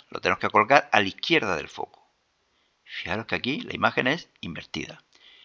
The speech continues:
¿Qué ocurre si situamos el objeto justo en el foco? Que no hay imagen. Aquí lo vemos. Rayos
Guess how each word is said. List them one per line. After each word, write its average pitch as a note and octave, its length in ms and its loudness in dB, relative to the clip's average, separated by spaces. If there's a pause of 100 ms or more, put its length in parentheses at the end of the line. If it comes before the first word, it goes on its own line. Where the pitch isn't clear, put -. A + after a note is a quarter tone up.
(220)
¿Qué F3+ 80 0
ocurre G#3 260 4
si D3+ 140 2
situamos C3 420 10
el A2 60 10
objeto A#2+ 320 4
justo F3 340 4
en A#2 60 8
el A2 80 6
foco? - 400 2 (120)
Que A2+ 160 2
no A2+ 200 6
hay D#2+ 160 4
imagen. - 340 -12 (800)
Aquí G2 220 -6
lo C2+ 80 2
vemos. - 260 -6 (1300)
Rayos G#2 340 6